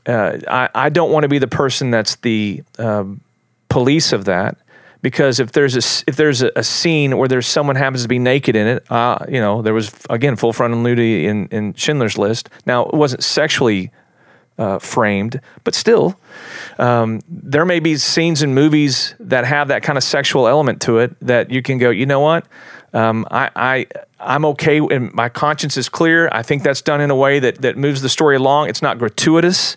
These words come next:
It's not throwing into my vice." But I think those are kind of honest questions you have to have. If you don't do that, then what you have is kind of this fundamentalist idea where now you have lists. And I do think there are movies that you just can't hardly justify. And, and I've,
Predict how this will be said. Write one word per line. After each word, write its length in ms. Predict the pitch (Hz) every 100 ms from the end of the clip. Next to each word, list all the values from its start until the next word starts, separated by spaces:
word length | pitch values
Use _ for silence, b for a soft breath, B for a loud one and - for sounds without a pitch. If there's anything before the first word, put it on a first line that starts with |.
| B B -
It's 180 | 117 -
not 320 | 139 127 -
throwing 420 | - 143 143 147
into 140 | 147 139
my 160 | 117
vice." 640 | 110 127 156 170 - - B B B B _
But 80 | 131
I 100 | 147
think 140 | 202
those 180 | 180 170
are 60 | 156
kind 160 | 156
of 60 | 90
honest 260 | 139 151
questions 380 | - 151 151 139
you 60 | 147
have 140 | 139
to 100 | 135
have. 260 | 131 139 120 -
If 160 | 160 180
you 120 | 156
don't 320 | 185 247 202
do 160 | 131 117
that, 240 | 120 -
then 100 | 165
what 140 | 156
you 80 | 131
have 260 | 151 165 147
is 100 | 131
kind 200 | 151 139
of 40 |
this 140 | 120 -
fundamentalist 800 | - 151 143 131 131 127 110 -
idea 480 | 110 104 107 107 107
where 240 | 113 -
now 180 | 113 147
you 160 | 160 143
have 160 | 120
lists. 600 | 113 120 101 - - - B B B B
And 120 | 170
I 80 | 233
do 180 | 233 262
think 240 | 233 175
there 140 | 160 139
are 40 |
movies 460 | 123 135 120 104 -
that 220 | 131 127
you 80 | 180
just 260 | 170 139 -
can't 240 | 156 120
hardly 280 | 139 113 101
justify. 640 | 113 120 95 - - - - B B B -
And, 260 | - 107 -
and 140 | 131 135
I've, 240 | 147 135